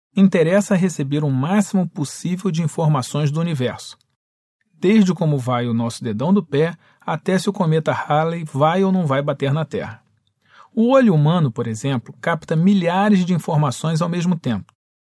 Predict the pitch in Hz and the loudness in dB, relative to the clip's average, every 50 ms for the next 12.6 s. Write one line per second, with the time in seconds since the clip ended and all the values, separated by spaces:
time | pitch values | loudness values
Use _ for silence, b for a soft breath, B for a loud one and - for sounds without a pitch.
0 | _ _ _ _ _ _ _ 190 202 226 233 214 - 220 - - - 165 143 170 | _ _ _ _ _ _ _ 2 4 4 4 4 2 0 -2 -2 -4 -4 -2 0
1 | 220 254 240 180 - 165 156 143 - - 135 123 127 131 143 156 175 180 165 165 | 0 0 0 0 0 0 0 0 -2 -4 -6 -4 -2 -2 0 0 -2 -2 -2 -4
2 | 180 170 156 - 175 170 156 147 147 147 156 151 135 - - _ 151 160 175 190 | -4 -4 -4 -4 -4 -2 -2 -2 0 0 0 -2 -2 -4 -4 _ -4 -2 0 0
3 | 190 180 - - - 180 180 180 175 - 190 175 160 - - 151 117 85 76 - | 0 0 -2 -4 -4 -2 -2 -2 -2 -2 -2 -4 -2 -2 -2 -4 -4 -4 -6 -10
4 | - - - _ _ _ _ _ _ _ _ _ _ _ _ 202 185 - 247 247 | -14 -18 -20 _ _ _ _ _ _ _ _ _ _ _ _ -4 -2 0 2 0
5 | 226 - - 156 156 175 190 165 - - - 160 139 - - 180 180 190 185 185 | 0 0 0 -2 0 0 0 -2 -4 -6 -6 -6 -6 -4 -2 0 2 2 2 2
6 | 170 160 165 180 196 190 - - - 185 180 180 175 156 139 160 156 151 151 175 | 2 2 2 2 0 0 -2 -4 -4 -2 -2 -2 -4 -4 -2 0 -2 -2 -2 -4
7 | 170 151 - 175 151 175 175 160 - - 127 117 110 104 - - - _ _ _ | -6 -4 -2 -2 0 0 0 -2 -4 -6 -8 -8 -8 -10 -12 -18 -20 _ _ _
8 | _ _ _ _ _ _ _ - 156 151 147 127 - - 160 165 160 - 143 131 | _ _ _ _ _ _ _ -4 -2 0 0 -2 -2 0 -2 -2 0 -2 -4 -4
9 | 110 - - 117 113 123 151 170 165 170 165 156 165 208 233 190 151 139 135 147 | -4 -4 -6 -4 -2 -2 -2 -4 -6 -6 -4 -2 0 2 2 2 0 0 -2 -4
10 | 147 - - 156 151 156 147 151 151 - - - - 196 214 226 214 - 208 175 | -6 -6 -6 -4 -4 -4 -4 -4 -6 -8 -10 -4 2 2 4 4 4 2 0 -2
11 | - - 190 190 - - - - - 156 160 160 160 175 165 170 175 165 160 156 | 0 -4 -6 -6 -6 -12 -14 -6 -4 -2 -2 -2 -2 -2 -2 -2 -2 0 0 0
12 | 151 - 196 160 - - 131 110 95 - _ _ | -2 -2 -4 -6 -6 -6 -6 -6 -6 -10 _ _